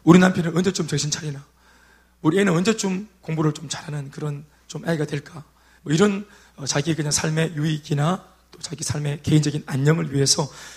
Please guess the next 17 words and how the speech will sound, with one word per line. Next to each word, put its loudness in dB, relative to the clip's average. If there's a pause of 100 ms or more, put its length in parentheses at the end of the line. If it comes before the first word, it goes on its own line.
(140)
그렇게 2
기도하고 -2 (280)
또 2
그 6
기도도 6
힘이 4
없어서 2 (300)
그 2
기도가 2
이게 -2
참 -2 (300)
기력이 4
없어가지고 0
하늘까지 -2
다 -12
닿지도 -2
못하고 -6